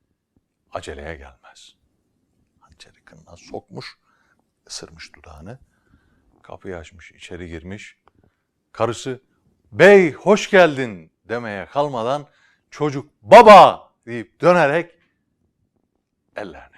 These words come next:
yapışmış. Adam önce bir şaşırıp sendelemiş,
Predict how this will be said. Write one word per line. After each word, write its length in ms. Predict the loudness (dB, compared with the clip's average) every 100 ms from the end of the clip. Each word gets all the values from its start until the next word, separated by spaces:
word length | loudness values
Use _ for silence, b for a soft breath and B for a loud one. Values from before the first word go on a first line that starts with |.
| -20
yapışmış. 680 | _ -20 -20 _ _ _ _ _ _ _ -10
Adam 360 | -8 -10 -14 -14
önce 360 | -12 -10 -14
bir 60 | -14
şaşırıp 600 | -16 -16 -14 -12 -14 _ _ _ _
sendelemiş, 800 | -20 -16 -14 -12 -12 -12 -16 -20